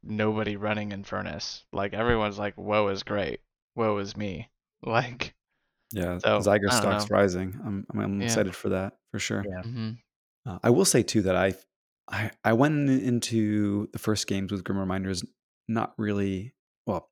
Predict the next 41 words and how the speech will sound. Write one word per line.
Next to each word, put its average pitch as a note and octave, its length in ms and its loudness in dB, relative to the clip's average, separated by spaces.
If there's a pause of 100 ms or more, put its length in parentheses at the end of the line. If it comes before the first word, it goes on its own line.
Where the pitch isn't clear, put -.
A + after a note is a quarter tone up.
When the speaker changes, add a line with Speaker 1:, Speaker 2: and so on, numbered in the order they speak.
(720)
Speaker 2:
I A#2 60 4
wasn't C3+ 220 6
sure C3 200 4
how A2 160 2
great A2 240 4
of F#2 60 4
a F#2+ 60 2
number F#2 320 2
ten G2 240 0
would G2 120 2
be F#2+ 120 2
for - 140 -2
Haunted. G2 400 -2
Like, F#2 180 -2
it A2 100 -2
feels B2+ 220 6
like B2 100 4
a A#2 60 4
nice G#2+ 240 2
round F#2+ 280 4
number F#2 260 0
that F2 160 -4
they F#2 100 0
kinda F2+ 200 -4
picked F#2 200 -4
out F#2 120 2
of E2+ 80 0
the E2 140 -4
air, C3 280 -4 (100)
but G2 160 4 (760)
I F#2+ 80 -2
do G2+ 240 2
feel A2+ 240 2
like G#2 160 4
there F#2+ 140 2
was, F2+ 280 -2 (100)
it B2 60 2
was B2 120 6
actually C#3 240 4
a G2+ 40 6
really, G#2 320 6